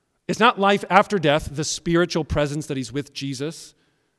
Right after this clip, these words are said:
no physical body. "For me to live is Christ, to die is gain," because I will immediately be in the presence of Jesus in some kind of spiritual way.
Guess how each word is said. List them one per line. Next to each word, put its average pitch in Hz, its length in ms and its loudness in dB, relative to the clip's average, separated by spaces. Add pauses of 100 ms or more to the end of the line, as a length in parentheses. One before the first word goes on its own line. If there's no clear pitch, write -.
(760)
no 139 180 0
physical 147 400 -4
body. 131 400 0 (1300)
"For 151 200 -4
me 165 160 0
to 220 100 -8
live 180 200 0
is 185 100 -8
Christ, 156 280 -4
to 170 80 -12
die 147 200 -2
is 202 140 -4
gain," 165 200 0
because 190 340 -2
I 175 120 0
will 254 100 4
immediately 196 460 2
be 202 280 -2
in 190 120 -2
the 202 80 0
presence 190 340 -4
of 180 80 -6
Jesus 160 400 -12
in 180 80 -10
some 202 220 -8
kind 185 180 -10
of 196 80 -10
spiritual 180 600 -10
way. 165 360 -10